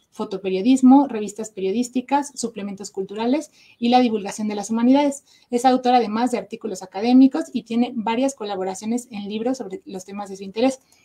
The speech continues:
Antonio hoy nos presenta la charla Ávila Camacho y mañana Amistades e Intereses.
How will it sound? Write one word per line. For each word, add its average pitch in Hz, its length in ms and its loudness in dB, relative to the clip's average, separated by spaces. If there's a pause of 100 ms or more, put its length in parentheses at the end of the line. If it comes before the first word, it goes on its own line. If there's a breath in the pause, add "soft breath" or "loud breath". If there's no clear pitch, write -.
(600)
Antonio 277 440 10
hoy 311 120 6
nos 285 160 4
presenta 247 580 2
la 214 220 -6
charla 277 480 0
Ávila 220 360 -4
Camacho 240 460 -4
y 214 100 -10
mañana 233 540 2
Amistades 214 540 -8
e 214 40 -8
Intereses. 202 440 -10